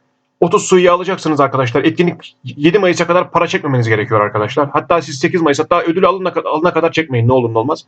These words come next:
Hesap, e, spotta tutmanız gerekiyor okex borsasında.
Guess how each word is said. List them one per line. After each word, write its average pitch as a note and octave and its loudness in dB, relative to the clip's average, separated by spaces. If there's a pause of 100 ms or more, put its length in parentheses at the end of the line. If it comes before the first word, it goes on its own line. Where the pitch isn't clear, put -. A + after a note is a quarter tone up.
(340)
Hesap, E3+ -2
e, C3+ 0
spotta E3 -2
tutmanız E3 -2
gerekiyor A#2 0
okex A#2 -8
borsasında. A#2+ -2